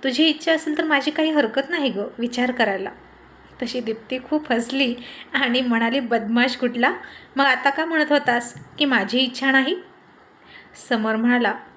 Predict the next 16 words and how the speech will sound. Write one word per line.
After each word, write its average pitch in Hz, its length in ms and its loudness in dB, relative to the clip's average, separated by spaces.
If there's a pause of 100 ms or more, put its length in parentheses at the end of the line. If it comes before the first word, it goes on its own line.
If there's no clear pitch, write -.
"काय 226 180 2
करू 277 240 0
मग, 269 240 0 (360)
तू 330 80 2
लगेच 302 360 4
चिडतेस 233 380 0
ना 403 100 2 (240)
बाळाचं 226 420 4
नाव 220 140 2
काढलं 208 340 -2
की, - 160 -14 (440)
म्हणून 294 220 2
तुझ्यासमोर 277 520 0
बोलायला 240 400 2
भीती 247 300 -4
वाटते." 190 400 -6